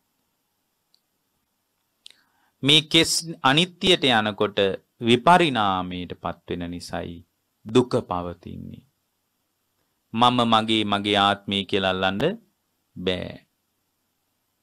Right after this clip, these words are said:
මේ පටවි ධාතුවෙන් පවතින කෙස් මම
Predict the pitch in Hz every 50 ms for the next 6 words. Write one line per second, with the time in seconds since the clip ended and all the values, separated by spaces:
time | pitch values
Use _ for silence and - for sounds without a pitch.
0 | _ _ _ _ _ _ - 117 123 127 127 - - 131 127 123 - 180 185 190
1 | 196 185 180 170 143 120 120 117 127 139 151 151 151 - 143 135 127 123 120 117
2 | 117 117 107 110 110 110 - 110 104 101 101 98 - - 117 113 107 - - 98
3 | 90 87 85 85 87 92 - _ _ _ _ _ _ _ _ _ _ _ _ _
4 | _ _ _ - 104 104 107 104 101